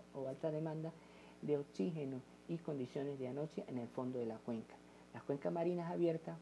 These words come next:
con aporte máximo de oxígeno, estas corrientes procedentes de las regiones polares y se desplazan de, hacia latitudes tropicales,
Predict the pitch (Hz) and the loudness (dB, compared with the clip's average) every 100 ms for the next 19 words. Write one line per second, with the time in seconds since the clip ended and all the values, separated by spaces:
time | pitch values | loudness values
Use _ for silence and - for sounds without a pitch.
0 | - - - - - 123 120 131 131 156 | -12 -18 -18 -8 0 0 2 2 2 2
1 | 147 147 147 160 151 156 156 165 156 156 | 2 0 0 -2 0 0 0 0 0 -2
2 | 135 - 135 - 151 151 151 156 160 131 | -4 -4 -4 0 2 2 2 0 0 0
3 | 120 123 127 143 131 120 139 131 123 123 | -2 -2 2 2 0 -2 -2 2 2 0
4 | 120 120 117 139 143 - 165 160 165 180 | -4 -4 0 2 2 2 4 4 2 -2
5 | - - - - 185 185 190 185 185 190 | -10 -18 -16 -2 0 4 4 4 2 2
6 | 175 165 185 180 208 - 156 156 156 - | 2 0 -2 -2 -6 -6 -2 2 2 0
7 | - 151 143 - 165 - - 147 139 135 | -6 -2 0 4 2 2 0 2 2 2
8 | 135 151 151 151 - 120 123 - 156 123 | 0 4 4 4 0 -2 -2 2 2 0